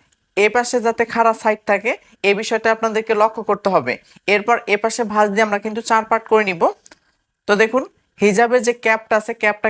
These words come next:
কিন্তু আমরা ডাবল পার্ট করে নিব, তাহলে কিন্তু দেখতে ভালো লাগবে, দেখতে অনেক সুন্দর লাগবে এবং কি সুন্দরভাবে আপনারা কিন্তু ব্যবহার করতে পারবেন।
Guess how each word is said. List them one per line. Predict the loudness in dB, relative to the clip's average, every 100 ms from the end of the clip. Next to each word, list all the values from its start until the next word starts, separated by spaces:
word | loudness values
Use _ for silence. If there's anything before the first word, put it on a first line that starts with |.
| -4
কিন্তু | -2 0
আমরা | 2 2
ডাবল | 0 0 0
পার্ট | -2 0
করে | 0 -2
নিব, | -8 -14 _
তাহলে | -2 0 -4 -8
কিন্তু | -6 0 0
দেখতে | 0 -2 2
ভালো | 2 2
লাগবে, | 0 -4 -8 _ 0 0
দেখতে | 2 0 0
অনেক | -2 -6
সুন্দর | -2 0 0
লাগবে | 0 -2 -6 -4 -2
এবং | -2 -4
কি | -8
সুন্দরভাবে | -4 0 2 2 2 0
আপনারা | -4 -6
কিন্তু | -4 0
ব্যবহার | 2 0 0
করতে | -4 0 0
পারবেন। | -2 -6